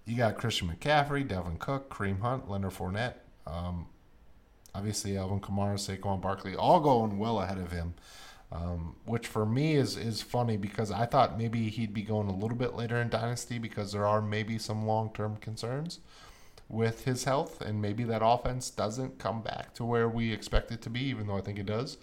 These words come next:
But the fact that he's R B twelve in redraft, I think, is, is pretty crazy. And, uh, he's definitely a guy that I would target in best ball redraft. And, yeah, even in Dynasty. And I'm definitely a guy that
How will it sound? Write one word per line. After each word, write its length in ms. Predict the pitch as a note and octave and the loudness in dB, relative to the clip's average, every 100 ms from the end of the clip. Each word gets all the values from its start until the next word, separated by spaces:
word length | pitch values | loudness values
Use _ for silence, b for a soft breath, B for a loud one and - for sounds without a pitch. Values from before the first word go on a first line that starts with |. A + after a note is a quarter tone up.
| B B B B B | B B B B B
But 300 | - A2+ - | -6 -6 -6
the 80 | - | -4
fact 280 | - E3 F#3 | 6 6 6
that 160 | D3 B2 | 2 2
he's 180 | C3+ | 2
R 160 | F#2+ A2 | 4 4
B 160 | A2+ G#2 | 4 4
twelve 420 | - A2 A2 F#2+ | 6 8 6 4
in 100 | F2+ | 0
redraft, 560 | G2 G2 G2 F2+ - - - | -2 0 0 0 -2 -10 -10
I 80 | |
think, 320 | G2 G#2 F#2 F#2 | -6 -4 -6 -4
is, 300 | F#2 E2+ - | -4 -4 -6
is 240 | F2+ - - - - - - - | -8 -10 -12 -20 -20 -20 -20 -18
pretty 320 | - C3+ A#2 | -6 -2 -2
crazy. 800 | - - A2 A2 G2+ D2+ E2 E2 B B | -6 -6 -2 0 -2 -4 -8 -12 B B
And, 320 | - G2 G2 | -4 -2 -2
uh, 260 | F#2 F2+ F2 | -2 -2 -4
he's 200 | G2 A2 | -4 -4
definitely 420 | F#2+ A#2+ A#2+ A2 | 2 2 2 0
a 40 | G2 | 2
guy 240 | G2+ G2 | 2 2
that 120 | G2 | 2
I 100 | F#2+ | 0
would 140 | F#2+ F2+ | -2 -2
target 300 | G2 F#2 F2+ | -2 0 -2
in 160 | F2 | -2
best 260 | F2 F2+ - | -2 -4 -4
ball 260 | F2 F2+ F2 | -2 0 -2
redraft. 520 | F#2 E2+ F2 E2+ E2 B B B B - | -4 -2 -2 -2 -4 B B B B -6
And, 280 | F#2+ F#2 - | -4 -4 -6
yeah, 240 | A2+ D#3 - | -2 -2 -2
even 240 | G#2+ A2+ | -2 0
in 120 | B2+ A2 | 0 2
Dynasty. 580 | G2+ B2 C#3+ - E2+ | 0 0 -2 -6 -8
And 360 | D#2 F#2+ G2 F2 - - - | -4 -2 -2 -2 -8 -20 -8
I'm 360 | F#2 A#2 A2+ | -2 0 -2
definitely 460 | G2 A2+ A2 - G2+ | 2 2 2 -4 -8
a 40 | |
guy 240 | A2+ A2+ A2 | -6 -4 -4
that 220 | G2+ F2 | -4 -6